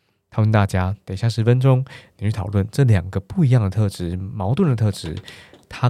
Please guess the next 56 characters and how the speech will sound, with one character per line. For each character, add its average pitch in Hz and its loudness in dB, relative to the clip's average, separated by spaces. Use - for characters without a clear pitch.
可 - -6
不 127 2
可 104 0
以 82 -4
包 87 -4
容？ - -6
如 101 0
果 101 2
不 98 0
行， 87 -8
为 95 -4
什 - -10
么？ 120 -12
如 147 -4
果 185 6
可 - -4
以， 107 -4
可 - 0
不 123 4
可 160 4
以 - 6
你 107 0
再 120 -4
跟 165 -4
大 175 0
家 160 2
分 165 2
享 143 -2
一 110 -4
下， 101 0
你 113 0
在 147 4
你 127 2
生 147 0
活 120 4
当 104 0
中、 117 0
你 107 -4
的 87 -4
工 131 2
作 135 4
里 - -4
头， - -8
在 120 -4
你， 101 -4
在 - -2
你 110 -4
各 151 2
式 135 -4
各 151 0
样 131 4
的 101 0
这 - -4
个 107 -2
体 101 -8
验 135 4